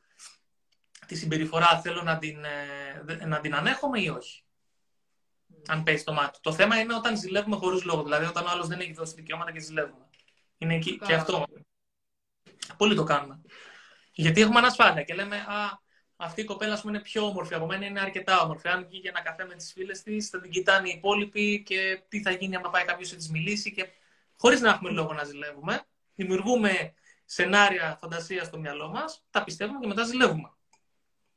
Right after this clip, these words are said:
Speaker 1: Το κάνει και αυτό. Ε, αρκετές φορές.
Speaker 2: Πολλοί
Speaker 1: Το θε-
Speaker 2: κόσμος κάνει σενάρια με το μυαλό του. Ναι, είναι πολύ σωστό
Speaker 1: Κάθε-
Speaker 2: αυτό που λες.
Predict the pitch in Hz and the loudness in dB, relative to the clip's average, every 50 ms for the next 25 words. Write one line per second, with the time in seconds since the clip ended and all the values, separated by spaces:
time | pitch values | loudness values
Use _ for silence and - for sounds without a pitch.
0 | _ _ _ - 165 165 185 185 190 - 165 143 - - - _ _ _ _ _ | _ _ _ 0 2 4 4 4 4 2 -2 -4 -6 -8 -16 _ _ _ _ _
1 | _ _ - - - _ _ _ - 156 156 147 147 143 143 143 139 135 131 131 | _ _ -20 -20 -20 _ _ _ -4 -2 -2 -2 -2 -2 -4 -4 -6 -6 -8 -10
2 | 131 - _ _ _ _ _ _ _ _ _ _ - - - _ _ - 160 165 | -12 -16 _ _ _ _ _ _ _ _ _ _ -18 -18 -18 _ _ -2 0 0
3 | 165 175 156 147 - - 131 - - - - - - - - - - _ _ _ | 0 -2 -2 -4 -4 -6 -10 -12 -12 -16 -18 -18 -16 -18 -18 -20 -20 _ _ _
4 | _ _ _ _ _ 240 254 277 311 403 - 165 160 202 349 302 - 220 226 - | _ _ _ _ _ 6 6 6 6 4 4 6 8 10 10 8 8 4 -4 -6
5 | - 240 226 226 220 - - 233 226 226 233 233 226 214 220 214 214 214 220 220 | -4 -2 -2 -2 -2 -6 -6 -6 -2 2 2 2 4 2 -2 -4 -6 -8 -10 -8
6 | 220 220 220 226 220 214 220 214 247 247 285 311 285 240 233 254 294 320 320 320 | -6 -4 -4 -2 -2 -4 -4 -6 -8 -10 -10 -8 -8 -6 -8 -8 -10 -12 -12 -10
7 | 339 349 403 415 - 262 277 277 240 214 202 - 226 202 - 190 202 202 - 190 | -8 -8 -8 -8 0 0 2 2 2 2 0 0 -4 -6 -6 -6 -8 -10 -8 -8